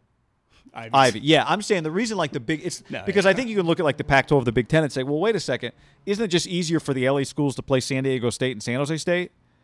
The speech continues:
Speaker 2: play some non-conferences, than for them to go and play Washington or Oregon?" The reason they're doing it, I think,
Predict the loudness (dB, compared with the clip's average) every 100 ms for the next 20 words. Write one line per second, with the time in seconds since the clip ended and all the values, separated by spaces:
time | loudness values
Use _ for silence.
0 | _ _ -2 0 2 0 0 0 -2 -4
1 | -4 -6 -4 -4 -4 -4 -2 -2 -2 -4
2 | -2 0 -4 -2 -2 -2 -6 -6 -10 -8
3 | -8 -6 -8 -8 -10 -14 -16 _ _ _
4 | _ _ -6 -4 -4 -4 -2 -2 -2 -4
5 | 0 0 0 -4 -8